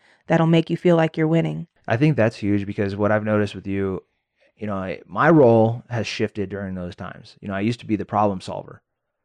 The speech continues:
Speaker 2: right? You're going through depression. Let me solve it. What do I gotta do? What do I gotta do? And I learned that it's not my job to solve the problem. It's my job to do, like, what you do with me, which is ask you what you need from me.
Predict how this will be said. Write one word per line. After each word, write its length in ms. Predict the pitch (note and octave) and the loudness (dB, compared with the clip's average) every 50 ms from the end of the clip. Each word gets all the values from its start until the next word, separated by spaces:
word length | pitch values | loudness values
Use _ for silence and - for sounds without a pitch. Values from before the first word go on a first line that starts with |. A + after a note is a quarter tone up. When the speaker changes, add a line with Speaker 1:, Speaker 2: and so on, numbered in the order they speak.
| _ _ _ _ _ _ _ | _ _ _ _ _ _ _
Speaker 2:
right? 300 | - F2 F#2+ G2+ G2 - - | -6 -4 -2 -2 -2 -4 -8
You're 100 | G2+ G2+ | -8 -6
going 180 | G#2+ G2+ G2+ | -4 -4 -4
through 120 | - G2+ F#2 | -6 -8 -12
depression. 460 | - - - C3+ B2+ - D3 C3+ B2+ | -6 -2 0 0 2 2 0 -2 -2
Let 60 | G#2+ G2+ | -4 -6
me 40 | G2+ | -6
solve 240 | - - G#2 F2+ E2+ | -4 -2 -2 -2 -2
it. 40 | E2+ | -4
What 60 | E2 G2 | -4 -4
do 60 | G2+ | -4
I 60 | G2+ | -2
gotta 200 | G2+ G2+ G2 G2 | -2 -2 -2 -2
do? 140 | F#2+ G2+ G2 | -4 -4 -4
What 60 | G2 | -4
do 60 | F#2+ | -6
I 40 | G2 | -6
gotta 180 | G2 F#2+ F#2+ F#2+ | -8 -8 -8 -10
do? 180 | G2 F#2+ - - - | -10 -12 -12 -12 -12
And 100 | F#2 F#2 | -12 -10
I 20 | |
learned 500 | F#2+ G2+ C3+ D#3 D#3 C3 A2 G#2 G#2+ - _ _ _ _ _ _ _ _ _ _ _ | -6 -2 0 2 2 2 0 -2 -6 -10 _ _ _ _ _ _ _ _ _ _ _
that 300 | - G#2+ G2+ G2+ G2 - E2+ | -2 0 0 0 0 -4 -6
it's 120 | - - | -6 -4
not 160 | B2+ A#2 A2 | -4 -4 -2
my 120 | G#2+ G#2 F#2+ | -4 -6 -6
job 260 | - G#2 G2+ G2+ F2 | -4 -4 -4 -4 -6
to 60 | F2 | -8
solve 260 | - - F#2+ F2+ F2+ | -10 -10 -10 -10 -12
the 60 | F2+ | -12
problem. 400 | - - F#2+ F#2+ F#2+ F#2 - A#2 - _ _ _ _ _ _ _ _ | -14 -12 -10 -10 -10 -12 -16 -20 -20 _ _ _ _ _ _ _ _
It's 160 | - F#2+ - | -14 -12 -8
my 180 | G#2+ A2 G#2+ G#2+ | -6 -4 -4 -2
job 440 | G#2+ A2+ G#2 G#2 G#2 G#2 G2+ F#2 - | -2 -2 0 0 0 0 -2 -4 -8
to 640 | - - A#2 G#2+ G#2 G2+ G2+ G2+ G2 G2 G2 F#2+ F2 _ _ _ _ _ _ _ _ _ _ _ _ _ _ _ A#2+ G#2+ | -12 -8 -6 -4 -4 -4 -6 -6 -6 -8 -8 -10 -12 _ _ _ _ _ _ _ _ _ _ _ _ _ _ _ -14 -6
do, 160 | G#2+ B2 B2 | -2 0 2
like, 180 | B2 A2 G#2 - | 2 2 2 0
what 140 | G#2+ F#2+ D2 | -4 -6 -4
you 100 | G#2 G2+ | -4 -4
do 120 | G#2 G2 | -4 -4
with 140 | F#2+ F#2+ G2+ | -4 -6 -6
me, 380 | A2 A#2+ A#2 A2 G2+ G2+ G#2+ - _ _ _ _ _ _ _ _ _ - | -6 -6 -4 -4 -6 -8 -10 -14 _ _ _ _ _ _ _ _ _ -10
which 200 | - G#2 - - | -10 -8 -6 -4
is 160 | F#2+ G2 F2+ | -6 -6 -6
ask 260 | - G2+ G2+ G2+ - | -6 -8 -8 -8 -8
you 80 | G#2+ G#2 | -6 -8
what 140 | G2+ F#2+ - | -8 -8 -10
you 80 | F#2 | -12
need 180 | F2 F#2 F#2+ G2+ | -12 -12 -12 -12
from 140 | - A2 A2 | -12 -10 -8
me. 220 | A#2 B2+ C#3+ C#3 | -6 -6 -8 -8